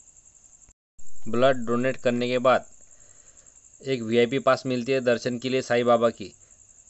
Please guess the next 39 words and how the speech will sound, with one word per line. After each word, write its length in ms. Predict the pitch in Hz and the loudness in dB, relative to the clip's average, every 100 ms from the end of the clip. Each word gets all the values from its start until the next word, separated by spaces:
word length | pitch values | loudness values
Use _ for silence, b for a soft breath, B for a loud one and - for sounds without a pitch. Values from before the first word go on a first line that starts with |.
| - - | -12 0
तो 260 | 127 127 | 4 4
दर्शन 440 | 120 120 113 127 131 131 127 123 120 - 117 | 4 2 2 0 0 -2 -6 -8 -10 -14 -4
ज़्यादा 220 | 120 123 | -2 0
से 60 | 123 | 0
ज़्यादा 160 | 131 - | 0 0
पाँच 160 | 123 - | -2 -2
से 200 | - 131 | -6 -2
दस 220 | 131 131 | -2 -2
मिनट 180 | 127 123 | -6 -4
में 100 | 127 | -4
अपना 160 | 123 | -4
दर्शन 280 | 120 113 127 | -4 -4 -4
हो 80 | 117 | -2
जाता 260 | 110 104 92 | -2 -2 -4
है। 200 | - - - _ - - - - _ - - _ _ _ _ _ - | -6 -20 -20 _ -20 -20 -20 -20 _ -20 -20 _ _ _ _ _ -6
हर 280 | - 131 147 | 0 2 2
तीन 240 | - 143 | 0 -2
महीने 280 | 135 127 127 | 0 0 2
बाद 220 | 127 127 | 2 4
आप 120 | 123 | 4
ब्लड, 260 | 117 117 117 | 4 2 0
ब्लड 320 | 131 113 127 117 | -2 0 0 0
डोनेट 220 | 120 123 | -2 -4
कर 160 | - 117 | -4 -2
सकते 420 | 123 - 120 120 | -4 -4 -4 -4
हैं। 100 | 123 b b b - | -4 b b b -4
ब्लड 300 | 120 131 120 | 0 0 0
डोनेट 280 | 123 127 | -2 -2
करना 260 | - 123 120 | -4 -4 -4
अच्छी 240 | 113 - | -6 -8
बात 260 | 123 120 117 | -4 -4 -2
है, 60 | 120 | -2
आप 140 | 120 | -4
किसी 260 | 127 110 120 | -8 -10 -8
की 80 | |
जान 260 | 120 117 120 | -4 -4 -4
बचा 200 | 113 120 | -4 -6
सकते 300 | - 113 120 | -6 -10 -8
हैं। 160 | 113 | -8